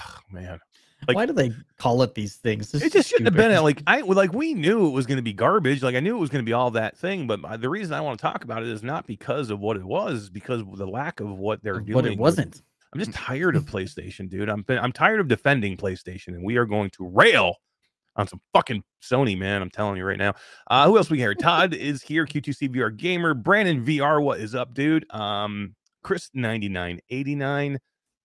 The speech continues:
Speaker 1: Uh, let's see. Who else? Michelle B.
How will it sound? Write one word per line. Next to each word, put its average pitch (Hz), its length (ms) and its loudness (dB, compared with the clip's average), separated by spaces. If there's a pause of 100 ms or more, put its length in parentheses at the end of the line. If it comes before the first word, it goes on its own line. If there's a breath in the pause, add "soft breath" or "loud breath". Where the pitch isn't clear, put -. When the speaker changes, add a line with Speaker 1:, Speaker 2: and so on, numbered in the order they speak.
(160)
Speaker 1:
Uh, 101 420 -6
let's - 340 -20
see. - 120 -20
Who 95 180 -12
else? - 160 -20
Michelle 95 460 -4
B. 226 640 -4